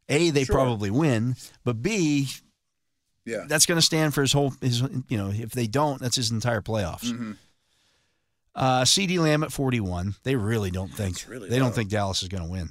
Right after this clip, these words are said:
Speaker 2: Yeah, I don't. I mean, I would, I would be into Pollard and Schultz and Lamb at,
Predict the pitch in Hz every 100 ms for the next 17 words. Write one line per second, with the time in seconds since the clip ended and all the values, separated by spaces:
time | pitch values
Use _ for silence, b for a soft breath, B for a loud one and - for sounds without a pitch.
0 | - 117 120 92 _ - 90 95 92 117
1 | 87 - - 107 104 98 117 95 - 131
2 | 135 120 117 104 - 113 123 123 120 120
3 | 104 87 87 - 123 117 110 - 90 85
4 | 104 113 107 104 80